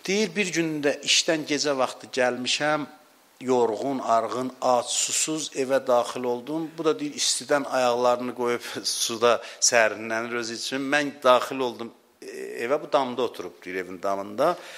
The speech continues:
Özü çox da, deyir, cüssəli, belə zəhmli qadın imiş. Yəni, kişilər onun yaşadığı məhəllədən keçəmirlərmiş qorxudan. Bax, belə bir adam imiş. Hmm. Yəni, gücü də çatmazdı heç ona.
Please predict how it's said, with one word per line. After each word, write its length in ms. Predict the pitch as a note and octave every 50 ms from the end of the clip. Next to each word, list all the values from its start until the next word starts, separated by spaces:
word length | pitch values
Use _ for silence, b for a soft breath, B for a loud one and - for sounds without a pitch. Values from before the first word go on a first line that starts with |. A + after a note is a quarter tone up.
| B B B -
Özü 200 | D#3+ D3+ E3 D#3
çox 240 | - G3 F3+ F#3 -
da, 100 | D3+ D3+
deyir, 120 | D3+ C#3+
cüssəli, 600 | - C#3+ C3 - - - B2+ A#2+ A#2+ B2 B2 A#2+ A2+ A#2+ - - - - - _ _ -
belə 120 | G2+ G2
zəhmli 480 | G2 G#2 A#2 A2 G2+ A2 G#2 A2+ A2 A2
qadın 280 | G#2+ G2 F#2 F#2 G2 G2+ A2+
imiş. 160 | C#3+ C#3 B B B B B B -
Yəni, 220 | D3 C3 B2+ B2+
kişilər 400 | - - - - D#3+ E3 D#3+ D3+
onun 200 | D3 C#3+ C#3+ C3+ B2 A#2+ A2+ - A#2 A#2+
yaşadığı 540 | B2+ B2+ A#2+ - B2+ A#2+ A2+ A#2+ A2+ A#2+ A2 G2+ -
məhəllədən 520 | A2+ A2+ A2+ A2+ A2 A2 A2+ A#2 C3 B2+ B2+
keçəmirlərmiş 880 | - A2 - - A2 G2+ F2+ E2 E2 E2+ E2 E2 E2+ E2+ E2 D#2+ - -
qorxudan. 520 | - F#2+ F2+ D#2 - F#2 F2 F2+ E2+ D#2 - - -
Bax, 120 | G2+ F#2+
belə 200 | G2+ G2 F#2+ F2+ E2+
bir 120 | E2+ E2+
adam 220 | E2 D2+ D#2+ D#2 D#2 D2+
imiş. 220 | D2+ - - - B B B B B B B B B B B B B B B -
Hmm. 320 | - A#2 A2 G#2 G2+ F#2+ F#2+ F#2 - - - - - -
Yəni, 200 | A2+ B2+ C3 -
gücü 200 | C#3 C3+ A#2+ C#3
də 100 | B2 A2+ -
çatmazdı 480 | - A2+ - - - G2+ F2+ F2 E2+
heç 180 | F2 - - -
ona. 200 | F2+ E2+ E2 D#2